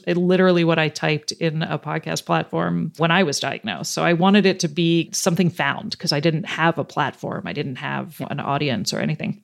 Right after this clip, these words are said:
Speaker 2: S E O, baby.
Speaker 1: Right?
Speaker 2: You gotta
Speaker 1: I know.
Speaker 2: think about
Speaker 1: I was
Speaker 2: it.
Speaker 1: all about, that's my, that's my journalist background.
Speaker 2: Are there doubters ever who are like, "What,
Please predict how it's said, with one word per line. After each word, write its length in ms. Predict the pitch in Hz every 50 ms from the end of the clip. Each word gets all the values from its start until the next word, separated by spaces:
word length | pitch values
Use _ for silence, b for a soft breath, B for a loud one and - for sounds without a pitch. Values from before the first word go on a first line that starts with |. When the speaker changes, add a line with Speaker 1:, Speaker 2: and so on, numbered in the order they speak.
| _ -
Speaker 2:
S 180 | - 180 185 -
E 120 | 196 160 165
O, 80 | 190
baby. 480 | 190 - 139 143 120 147 143 143 147 -
Speaker 1:
Right? 300 | - 170 175 202 240 277
Speaker 2:
You 100 | 294 214
gotta 220 | 196 233 196 202 226
Speaker 1:
I 40 | 240
know. 60 | 233
Speaker 2:
think 200 | 208 185 175 170
about 140 | 180 165 -
Speaker 1:
I 20 |
was 100 | 175 -
Speaker 2:
it. 40 | -
Speaker 1:
all 160 | 180 190 196
about, 280 | 185 185 180 170 170 170
that's 200 | 185 190 - 202
my, 200 | 190 185 180 175
that's 300 | 160 165 175 175 175 -
my 120 | 185 175
journalist 600 | 165 - 170 170 170 165 165 160 160 - - -
background. 640 | - 156 156 160 - - 160 156 156 156 160 160 - _ _ _ _ _ _ - - -
Speaker 2:
Are 100 | 240 240
there 120 | 277 277
doubters 540 | 202 185 175 160 180 190 202 202 202 196 196
ever 320 | 202 190 165 185 190 190 190
who 120 | 180 175
are 100 | 165 151
like, 240 | 151 156 151 147 -
"What, 240 | - - - _